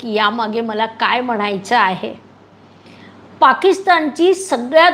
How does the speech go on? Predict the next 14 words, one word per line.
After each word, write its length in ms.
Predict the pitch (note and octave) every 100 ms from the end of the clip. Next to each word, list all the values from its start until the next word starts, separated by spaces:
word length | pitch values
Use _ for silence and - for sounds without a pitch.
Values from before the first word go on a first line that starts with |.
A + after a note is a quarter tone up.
| C#4+
मोठी 360 | D#4 A3+ C4+
शोकांतिका 880 | - C4+ A3 A3 A3 G#3+ C4 B3 C4+
यामागे 560 | B3+ G#3 A3 B3 G#3+ A3+
अशी 340 | G3 - C#4
आहे 400 | C4+ G3 A3 F#3
की 140 | F#3+ A#3+
त्यांच्याकडे 680 | A3+ F#3 F#3+ B3 B3+ A#3 A#3
न्यूक्लिअर 640 | B3+ A3+ A3+ B3+ C#4 D4
असला 440 | D4+ A#3 A3+ G3 G#3 A#3+
तरी 180 | G#3+
त्याचा 420 | A3 G#3+ F3 C4 C4+ A3+
वापर 440 | A3 G#3 G3 E4 E4
कसं 300 | E4 B3+ C4
करावा 520 | A#3 A3 F3 G3 F3+